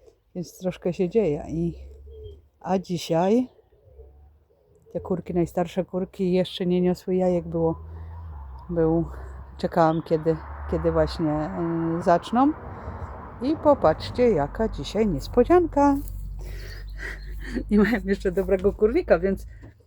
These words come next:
więc sobie wybrała miejsce w budzie psiej. I mamy, mamy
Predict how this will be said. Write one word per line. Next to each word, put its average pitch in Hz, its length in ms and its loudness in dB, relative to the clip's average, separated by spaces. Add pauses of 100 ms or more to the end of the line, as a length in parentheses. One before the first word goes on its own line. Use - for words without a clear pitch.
(480)
więc 196 520 -4
sobie 220 340 4
wybrała 202 600 2 (480)
miejsce 190 640 -10 (1000)
w 185 40 -20
budzie 170 400 -10
psiej. - 300 -14 (2750)
I 277 80 -8
mamy, 180 320 -4 (2750)
mamy 254 600 4